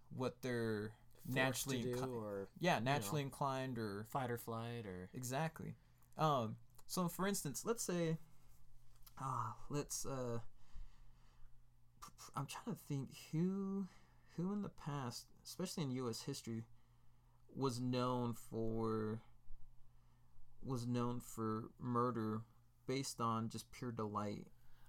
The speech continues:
Speaker 2: Oh, you're talking about, like, uh, Dahmer.
Speaker 1: Yeah, I mean,
Speaker 2: Jeffrey
Speaker 1: you,
Speaker 2: Dahmer.
Speaker 1: you could, you could use him as an example.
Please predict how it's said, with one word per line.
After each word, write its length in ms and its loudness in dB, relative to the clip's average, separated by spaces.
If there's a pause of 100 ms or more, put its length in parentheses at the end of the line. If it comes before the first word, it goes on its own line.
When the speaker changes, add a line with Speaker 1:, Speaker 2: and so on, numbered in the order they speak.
Speaker 2:
Oh, 300 4
you're 160 2
talking 280 2
about, 280 6
like, 360 0
uh, 600 2 (420)
Dahmer. 420 2 (1300)
Speaker 1:
Yeah, 240 6 (140)
I 100 4
mean, 80 0
Speaker 2:
Jeffrey 280 4
Speaker 1:
you, 60 4
Speaker 2:
Dahmer. 300 2 (200)
Speaker 1:
you 120 6
could, 180 2 (140)
you 180 0
could 180 0
use 180 0
him 220 0
as 160 -2
an 80 0
example. 500 0